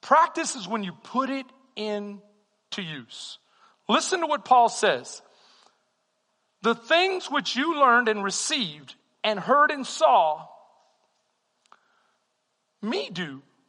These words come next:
now it's time for you to do 'em." In one version it says, "Put into practice." That's the N I V.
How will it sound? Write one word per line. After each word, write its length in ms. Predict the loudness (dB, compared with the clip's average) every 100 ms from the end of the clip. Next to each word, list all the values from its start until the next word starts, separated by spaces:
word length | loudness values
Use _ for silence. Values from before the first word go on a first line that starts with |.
| _ _ _ _ _
now 180 | -2 -2
it's 140 | 0
time 260 | 2 2 0
for 240 | -8 -10 -14 _
you 260 | -6 -4
to 80 | -4
do 220 | -4 -8
'em." 120 | -8 -14 _ _ _ _ _
In 200 | -4 0
one 200 | 0 2
version 380 | 2 2 2 -4
it 140 | -4
says, 580 | -2 4 4 2 -4 -14 _ _ _ _ _
"Put 380 | -2 2 4 2 -6 -20 _ _ _ _ _ _ _
into 640 | -2 -2 -4 -6 -6 -6 -12 _ _ -4
practice." 540 | 2 4 2 -6 -4
That's 220 | -2 -2
the 160 | -6 -6
N 80 | 0
I 140 | 0
V. 220 | 0 -8